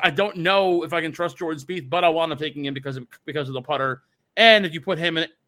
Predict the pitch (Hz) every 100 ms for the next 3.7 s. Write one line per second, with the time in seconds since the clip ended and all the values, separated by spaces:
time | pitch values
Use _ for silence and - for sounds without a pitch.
0 | - 165 135 170 185 190 202 165 135 143
1 | 143 135 135 143 131 127 131 135 131 -
2 | 131 127 120 135 131 135 135 131 131 131
3 | - 127 127 123 123 120 117